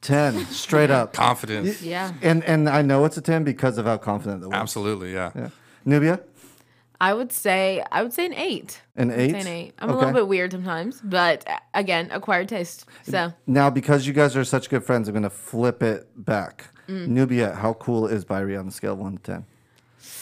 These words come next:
Speaker 3: Depends on the day. I'm not gonna lie. <laughs> No, you know, I'm obvious. She's not, she's my best friend for a reason. It's a ten.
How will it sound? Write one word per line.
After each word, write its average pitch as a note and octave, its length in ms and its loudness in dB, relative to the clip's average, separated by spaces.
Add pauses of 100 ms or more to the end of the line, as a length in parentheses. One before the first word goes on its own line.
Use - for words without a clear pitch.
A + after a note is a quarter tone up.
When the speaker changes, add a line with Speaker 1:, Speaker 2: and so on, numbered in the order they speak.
(380)
Speaker 3:
Depends A#3+ 280 -4
on D#4+ 100 -4
the B3+ 80 0
day. F#3+ 480 0
I'm - 220 2
not C#4+ 180 8
gonna D#4+ 320 8 (340)
lie. G#4+ 680 6 (240)
<laughs> - 80 -20
No, A#3 560 6
you G#3 180 0
know, G#3 340 4
I'm G#3 240 6
obvious. F#3+ 300 0
She's G#3+ 160 -4
not, F#3+ 320 0
she's G#3+ 140 -6
my G3 100 -2
best F3 180 -4
friend E3+ 140 -6
for F3 80 0
a D#3+ 40 0
reason. D3+ 300 -4
It's D#3+ 80 -10
a D#3+ 40 -10
ten. C#3+ 260 -10